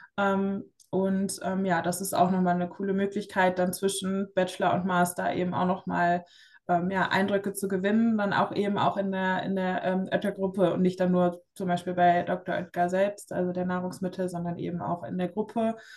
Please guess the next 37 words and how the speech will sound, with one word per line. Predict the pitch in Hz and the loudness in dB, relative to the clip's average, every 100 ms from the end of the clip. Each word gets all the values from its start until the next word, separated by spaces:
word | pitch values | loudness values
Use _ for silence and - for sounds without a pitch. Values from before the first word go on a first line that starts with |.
| - - - | -20 -14 -2
Ähm, | 196 185 190 190 | 2 2 0 0
ja, | 180 160 - - | 2 2 0 -4
aber | 180 175 175 | 0 6 6
so, | 190 196 | 6 4
<laughs> | |
wenn, | 214 262 247 | 4 4 4
wenn, | 226 220 214 | 2 2 2
wenn | 226 | 2
ich | 240 | 2
jetzt | 233 196 | -4 -4
auch | 202 | -6
auf | 202 | -6
meinen | 202 202 226 208 | -2 0 0 0
Weg | 208 | -6
schaue, | - 202 220 220 | -4 0 2 0
Praktika | - 202 208 208 - 196 202 202 | -2 -4 -4 -10 -4 0 0 -2
und, | 180 185 190 - | -6 -6 -6 -8
ähm, | - 180 180 180 - - _ | -8 -6 -6 -8 -16 -20 _
ja, | 170 165 | -4 -4
dann | 180 175 - | -6 -6 -6
eben | 180 180 | -4 -4
bei | 180 175 | -4 -4
anderen | 175 175 | -6 -6
auch | 180 - | -10 -4
Werkstudentenstellen, | 294 - 277 - - 175 170 170 175 180 - - _ - | -4 -4 -8 -8 -10 -8 -6 -6 -8 -12 -20 -20 _ -8
Ausbildung | 151 196 190 - 196 185 185 | 0 0 0 0 0 0 -4
kann | 196 180 | -4 -2
man | |
natürlich | 175 175 175 180 - | -2 -4 -8 -6 -4
auch | - 208 | -4 -4
machen, | 190 196 185 175 | -6 -8 -8 -6
ähm, | 185 | -4
bei | 180 | -4
Doktor | 180 180 185 | -6 -8 -8
Oetker, | 180 - 175 | -8 -6 -6
aber | 170 170 170 - | -6 -6 -8 -8
ja, | - | -10